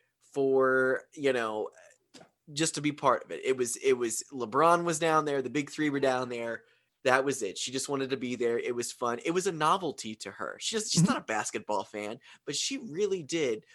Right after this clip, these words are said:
Speaker 1: you know, really like giving the finger to my boy, one of my favorite players of all time, Joakim Noah.
Speaker 2: <laughs>
Speaker 1: And he doesn't deserve that.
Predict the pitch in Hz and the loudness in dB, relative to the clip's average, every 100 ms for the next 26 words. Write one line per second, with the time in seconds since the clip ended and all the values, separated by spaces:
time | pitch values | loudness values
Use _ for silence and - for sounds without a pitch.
0 | - - 170 127 127 156 143 131 127 - | -20 -10 -6 -4 -2 -2 -2 -2 -6 -4
1 | 143 131 117 - 131 135 113 104 107 _ | -4 -4 -6 -8 -8 -6 -6 -6 -8 _
2 | _ - 139 120 131 143 110 107 123 123 | _ -6 -2 -2 0 0 0 -2 -6 -4
3 | 117 143 123 113 131 117 113 117 113 - | -2 0 -2 -2 -2 -2 -4 -6 -6 -6
4 | 135 110 120 127 - - 110 233 120 95 | -8 -6 0 0 0 -2 2 2 2 -2
5 | 240 - - - - 262 _ - 160 160 | -4 -2 -4 -4 -6 -10 _ -2 0 0
6 | 143 _ - 381 381 330 262 165 139 131 | -4 _ -2 0 0 0 0 4 4 4
7 | 151 311 - | 2 2 -4